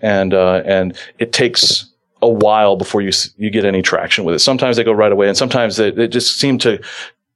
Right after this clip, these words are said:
just seems, the process of doing that just seems to take a long time. And so what I've been doing recently is when I get a, a bug through Microsoft Connect, I, um, if it's, if it's appropriate, I'll refile it over on GitHub. If it's for our team and it's appropriate, I'll file it, refile it over on GitHub,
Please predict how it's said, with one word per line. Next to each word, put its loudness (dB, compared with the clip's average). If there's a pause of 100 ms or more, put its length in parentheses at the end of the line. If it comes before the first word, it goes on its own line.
(120)
just -2
seems, 0
the 0
process 2
of -4
doing 0
that 0
just 0
seems -2
to -8
take -4
a 0
long 0
time. -2
And -6
so 2 (380)
what 0
I've 4
been 0
doing 0
recently 0
is -2
when 0
I 0
get 2
a, 2
a 4
bug 2
through -6
Microsoft 0
Connect, -2
I, 0 (400)
um, 0
if -2
it's, -2 (200)
if -2
it's -4
appropriate, 2
I'll 2
refile 2
it 4
over 4
on 0
GitHub. 0 (200)
If -10
it's -8
for 2
our 2
team -2
and -2
it's -8
appropriate, -2
I'll 2
file 0
it, -6
refile 2
it 4
over 2
on 0
GitHub, 0